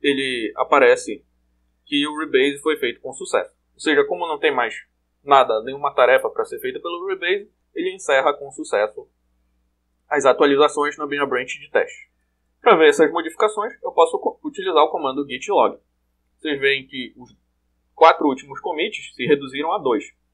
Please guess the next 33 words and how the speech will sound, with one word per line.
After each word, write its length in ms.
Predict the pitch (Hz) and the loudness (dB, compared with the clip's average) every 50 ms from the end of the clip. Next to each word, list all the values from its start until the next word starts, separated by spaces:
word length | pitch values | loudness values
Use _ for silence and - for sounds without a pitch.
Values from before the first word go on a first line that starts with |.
| _ _ | _ _
O 100 | - 131 | -14 -12
quatro, 400 | - - 139 165 147 - 139 131 | -2 2 2 2 2 0 -4 -8
que 280 | - 127 123 117 113 107 | -8 -8 -8 -6 -4 -2
eu 140 | - 123 123 | -2 -2 -4
não 80 | 117 113 | -4 -10
fiz 120 | - 127 117 | -12 -12 -10
nenhuma 200 | 127 123 120 120 | -10 -10 -4 -4
alteração, 540 | 123 - 131 131 147 143 143 165 202 - - _ _ | -2 0 2 2 2 2 2 -2 -2 -4 -6 _ _
porque 120 | _ - - | _ -4 -4
eu 60 | 120 | -4
utilizei 360 | 113 - 131 123 127 127 131 | -2 -4 -10 -12 -6 0 0
aquela 220 | 120 - - 120 117 | 2 2 4 2 2
opção 300 | 117 - - 123 107 - | 0 0 -4 -4 -4 -4
pick, 400 | - - 147 - - - _ _ _ _ _ _ _ _ _ _ _ _ _ _ _ _ | -4 -6 -6 -6 -8 -20 _ _ _ _ _ _ _ _ _ _ _ _ _ _ _ _
né, 160 | 127 123 113 | -2 -2 -2
pra 160 | - - 131 | -2 -2 -4
manter 240 | 120 120 117 - 120 | -4 -4 -4 -2 -2
aquele 180 | 120 - - 131 | -2 -2 -4 -8
commit. 400 | - 214 196 190 - - - _ _ _ _ _ _ _ _ | -8 -8 -8 -8 -12 -12 -18 _ _ _ _ _ _ _ _
E 280 | - 190 208 214 - _ _ _ - | -4 -2 -2 -2 -2 _ _ _ -10
o 80 | - | -10
commit 400 | - - 185 170 - - - - | -6 -4 -2 -2 -2 -2 -2 0
um, 260 | - 175 165 208 208 - _ _ _ _ _ _ | 0 0 0 -2 -4 -10 _ _ _ _ _ _
que 120 | - 208 | -8 0
foi 180 | - 214 190 190 | 2 2 0 2
feito 280 | 175 147 139 143 160 | 4 2 2 2 0
o 60 | 160 | -6
squash 480 | - - - 151 135 135 139 - - _ _ _ _ _ _ _ | -6 -2 2 4 4 4 4 2 -4 _ _ _ _ _ _ _
dos 160 | - 135 - | -18 -14 -2
commits 400 | - 156 139 135 127 - 135 135 | -2 0 0 0 -4 -8 -10 -6
dois 180 | 127 127 131 127 | -4 -4 -2 -2
e 100 | 151 151 | -4 -6
três 300 | - 135 123 131 139 | -2 -2 -2 -2 -2